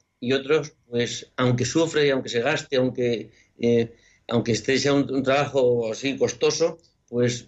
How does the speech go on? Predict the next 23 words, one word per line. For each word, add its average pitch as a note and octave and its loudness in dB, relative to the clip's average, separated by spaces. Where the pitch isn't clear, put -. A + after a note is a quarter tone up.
se - -4
considera C3 0
gustoso E3+ -2
porque A#2 -12
está, D3+ 0
mm, G#2+ -8
colaborando, B2+ 2
¿no? A2+ -6
Para A#2 0
un B2 0
plan B2 0
mucho A#2+ 0
más G#2+ -6
grande, G#2+ 0
¿no? B2 -4
Así B2+ 0
que C3+ 0
vamos D3+ 0
a D#3 2
hacer, D3+ 0
si C#3+ -8
te B2+ -2
parece C3+ 0